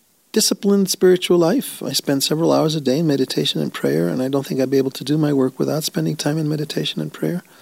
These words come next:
And that keeps me connected, helps me to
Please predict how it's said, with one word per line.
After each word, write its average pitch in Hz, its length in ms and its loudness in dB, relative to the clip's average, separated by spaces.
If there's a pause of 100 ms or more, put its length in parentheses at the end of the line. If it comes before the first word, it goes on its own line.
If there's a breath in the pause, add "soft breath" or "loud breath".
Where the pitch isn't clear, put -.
(600 soft breath)
And 147 160 -4
that 147 180 0 (360)
keeps - 280 -2
me 151 380 4
connected, 143 560 -4
helps 143 280 -2
me 151 120 -4
to 135 500 0